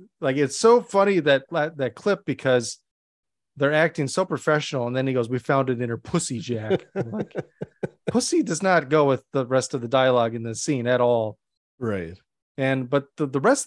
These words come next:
Speaker 1: the movie after this, these guys are always cracking jokes, very
Speaker 2: Mm-hmm.
Speaker 1: inappropriate jokes at all the, uh, murder scenes. And so there's, like, a hotel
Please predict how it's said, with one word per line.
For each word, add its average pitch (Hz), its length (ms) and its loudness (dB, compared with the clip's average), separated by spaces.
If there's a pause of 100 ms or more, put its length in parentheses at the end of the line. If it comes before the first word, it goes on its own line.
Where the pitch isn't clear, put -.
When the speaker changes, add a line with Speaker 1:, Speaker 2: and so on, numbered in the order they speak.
Speaker 1:
the 139 60 0
movie 127 200 0
after 202 260 -2
this, 117 240 -4
these 139 200 -4
guys 127 360 2
are 113 240 -2
always 135 220 0
cracking 143 400 -2
jokes, - 560 -4 (480)
very 160 260 4
Speaker 2:
Mm-hmm. 165 80 0
Speaker 1:
inappropriate 147 560 0
jokes 160 520 -4 (560)
at 127 80 0
all 131 200 6
the, 123 440 -2
uh, 113 340 -2 (160)
murder 131 260 0
scenes. 190 440 -8 (1500)
And 135 140 -4
so 143 200 4
there's, 139 200 0
like, 131 100 0
a 123 40 0
hotel 135 580 2